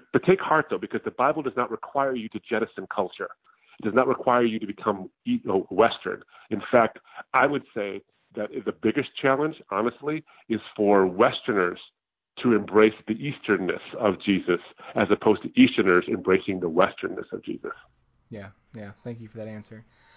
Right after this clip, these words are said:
Speaker 2: Um, well, our, our time is up, and I wanna close, but I would, I'd be remiss if I didn't end with this.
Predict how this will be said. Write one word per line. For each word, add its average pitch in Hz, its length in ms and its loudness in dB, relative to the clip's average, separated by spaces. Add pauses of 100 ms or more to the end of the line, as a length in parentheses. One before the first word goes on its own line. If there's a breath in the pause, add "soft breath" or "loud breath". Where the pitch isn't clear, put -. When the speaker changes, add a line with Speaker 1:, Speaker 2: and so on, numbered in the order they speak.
(220 soft breath)
Speaker 2:
Um, 123 260 -4
well, 135 100 -2
our, 139 200 0
our 143 100 -6
time 180 260 -10
is 151 140 -8
up, 135 180 0
and 117 120 -8
I 113 80 -6
wanna 113 200 -6
close, 110 480 -8
but 110 340 -8
I 123 140 -4
would, 123 340 -8 (500 soft breath)
I'd 135 140 -2
be 147 120 -2
remiss 139 420 -4
if - 80 -8
I 120 80 0
didn't 117 460 -8
end 123 180 -6
with 113 180 -12
this. 117 380 -8